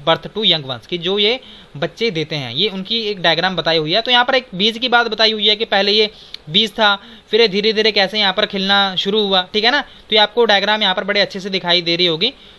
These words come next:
तो ये यहाँ पर बात बताई हुई है। अब हम यहाँ पर बात करें कि do all organisms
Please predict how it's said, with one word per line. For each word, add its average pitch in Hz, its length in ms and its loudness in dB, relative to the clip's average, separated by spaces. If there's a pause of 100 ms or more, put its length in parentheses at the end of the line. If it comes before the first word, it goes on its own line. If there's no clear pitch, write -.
(140)
तो 180 60 -4
ये 202 120 4
यहाँ 190 160 2
पर 208 100 -6
बात 180 200 0
बताई 180 280 0
हुई 180 200 0
है। 220 180 2 (160)
अब 220 140 2
हम 285 120 0
यहाँ 254 160 4
पर 277 100 0
बात 233 300 2
करें 214 260 2 (280)
कि 269 60 -4
do 247 300 -4
all 240 220 6
organisms 269 640 0